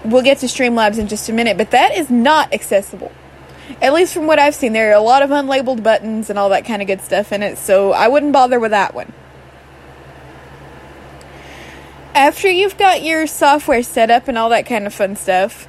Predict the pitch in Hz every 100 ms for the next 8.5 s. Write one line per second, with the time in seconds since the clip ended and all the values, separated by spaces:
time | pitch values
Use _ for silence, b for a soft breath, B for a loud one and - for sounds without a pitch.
0 | - - - - - - 269 285 - 285
1 | 277 277 269 254 254 - - 160 82 -
2 | - - - - - B B B - 196
3 | 240 262 302 339 370 381 339 285 311 -
4 | 294 247 285 262 247 226 - - B B
5 | - - - 302 330 370 403 339 277 285
6 | - - - - - - - - B B
7 | - 240 269 285 302 294 269 277 233 240
8 | 262 247 - - -